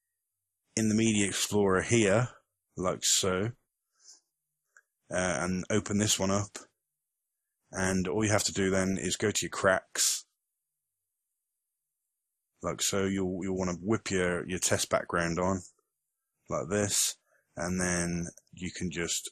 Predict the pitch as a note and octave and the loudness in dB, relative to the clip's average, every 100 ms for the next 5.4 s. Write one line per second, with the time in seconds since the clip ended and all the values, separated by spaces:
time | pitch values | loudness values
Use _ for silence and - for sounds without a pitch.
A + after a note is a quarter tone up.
0 | _ F#2 F#2 D#2+ D#2+ - G2+ G2 - - | _ -6 -6 -6 -10 0 2 2 -4 -16
1 | - _ _ _ _ _ _ _ _ _ | -18 _ _ _ _ _ _ _ _ _
2 | _ _ _ _ _ _ _ _ _ _ | _ _ _ _ _ _ _ _ _ _
3 | _ _ _ _ _ _ _ _ _ _ | _ _ _ _ _ _ _ _ _ _
4 | _ _ _ _ _ - F#2 D#2 F#2 F#2+ | _ _ _ _ _ -10 -8 -6 -6 -6
5 | - G2+ F#2 F#2 | -4 -2 -2 -6